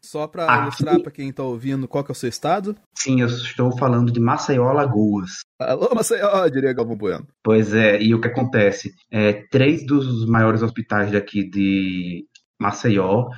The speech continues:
Speaker 2: eles já estão sem capacidade de receber novas pesso-, novos pacientes. E isso já é, isso já caracteriza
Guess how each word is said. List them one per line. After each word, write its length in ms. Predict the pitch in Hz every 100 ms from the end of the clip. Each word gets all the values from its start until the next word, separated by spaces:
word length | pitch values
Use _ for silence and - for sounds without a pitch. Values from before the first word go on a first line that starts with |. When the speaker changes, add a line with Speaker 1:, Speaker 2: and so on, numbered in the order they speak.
| - _
Speaker 2:
eles 320 | 104 104 104
já 260 | 107 101 - -
estão 480 | 104 - - 101 101
sem 380 | - - 123 135
capacidade 680 | 143 - 123 117 110 98 104
de 100 | 104
receber 440 | 107 - 92 98
novas 380 | 98 95 95 -
pesso-, 280 | 104 - _
novos 380 | 104 90 92 87
pacientes. 760 | - - - 87 82 82 120 123 - _ -
E 140 | 127
isso 180 | 131 147
já 220 | 117 120
é, 40 | 123 123 -
isso 200 | 120 120
já 120 | 120 117
caracteriza 680 | 123 120 120 117 113 135